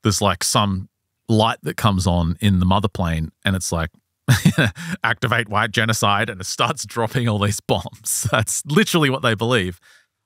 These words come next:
Um, he declares that Allah hates the wicked American whites and will remove them from the s-, face of the earth, and the true Son of Man, Mahdi, will make his appearance, um, when the white race is destroyed. So it's like, i-,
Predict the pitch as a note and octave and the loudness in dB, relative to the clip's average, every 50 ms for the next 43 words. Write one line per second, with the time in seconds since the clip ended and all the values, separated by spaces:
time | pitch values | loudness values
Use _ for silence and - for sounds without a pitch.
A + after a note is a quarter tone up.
0 | _ - A#2 A2 A2+ A#2 A2+ A2 G#2 G#2+ - G#2 A2+ C#3 A#2+ C3 - - C3+ C3+ | _ 0 2 2 4 4 2 0 -2 -4 -4 -2 -2 0 0 -2 -2 0 0 2
1 | C3+ C3 - - C3 - - A#2+ C3 D3+ E3 D#3+ D#3 D3 B2+ A#2+ D3 D3 - - | 2 0 0 -4 -4 0 0 0 2 2 0 0 0 0 -2 -2 -6 -6 -6 -8
2 | - - B2+ A#2 B2+ B2+ - C#3+ A#2+ A#2 A2 A2 A2 A2 G#2+ - A#2 G#2 G#2 A#2+ | -6 -4 -2 0 0 0 0 0 -2 0 0 2 2 0 0 -2 -2 -2 0 0
3 | C#3 C#3+ C#3 C3+ - - - - - - A#2 A2+ A2 G2+ G#2 G2+ G#2 G#2+ A2+ A2 | 0 0 0 -2 -6 -8 -10 -10 -8 -4 -2 0 0 2 2 2 2 2 2 0
4 | G#2+ A2 G2+ G2+ - G#2 G2+ G2 F#2+ - - - - - A2+ G#2 - - F#2+ F#2 | 0 -2 -4 -2 -2 -2 -2 -2 -2 -4 -8 -8 -2 -2 -2 -2 0 -4 -4 -2
5 | F#2+ G2+ G#2+ A2+ A2 A2 G#2+ - - _ _ _ _ _ _ _ _ - G#2 G#2 | 0 2 2 2 4 2 0 -2 -6 _ _ _ _ _ _ _ _ -2 0 0
6 | G#2+ - - - B2+ B2 A2+ - - A2+ G2+ G2+ F#2+ F2+ G2+ G2+ G2+ G2 G2 F#2+ | 0 0 2 2 2 2 2 2 2 2 2 2 0 0 0 0 2 2 0 0
7 | F#2+ G2+ G#2 G#2+ G#2+ G2+ G#2 G2 F#2+ F#2+ - G2 F#2+ F2+ F2+ F#2+ F#2+ - G#2+ - | 0 0 2 0 0 0 0 -2 -2 -2 -2 0 0 0 0 0 0 0 -2 -2
8 | - F#2 - - G#2+ G2+ G2 F#2+ F2+ E2+ - - - - - _ _ _ _ _ | -2 -6 -2 0 2 2 4 2 0 -2 -6 -8 -8 -8 -10 _ _ _ _ _
9 | _ _ _ _ _ - F#2 F#2 F2+ F#2 F2+ F2+ F2+ E2 E2 E2+ - _ _ _ | _ _ _ _ _ -6 -2 0 0 2 2 0 0 0 -2 -4 -6 _ _ _
10 | _ _ _ _ - A2 A2 G#2 F#2+ F#2+ F#2+ F#2 F#2+ F#2+ G2+ - G#2+ F#2+ F#2+ F#2 | _ _ _ _ 2 2 4 4 4 2 2 2 2 0 0 0 0 0 0 0
11 | - - F#2+ E2 - G2 G2 - - G#2+ G#2 G2+ G2 G2 - - - _ _ - | -2 -2 -4 -6 -4 -6 -6 -4 -2 0 0 2 0 0 -4 -8 -20 _ _ -8
12 | - - G#3 F#3+ F3 D#3 _ _ _ _ _ _ _ _ _ _ _ _ _ _ | -2 0 0 2 0 -2 _ _ _ _ _ _ _ _ _ _ _ _ _ _
13 | _ _ _ _ _ _ - - F#3 F#3 - G#3 G3+ G3+ | _ _ _ _ _ _ 0 0 0 2 2 0 0 0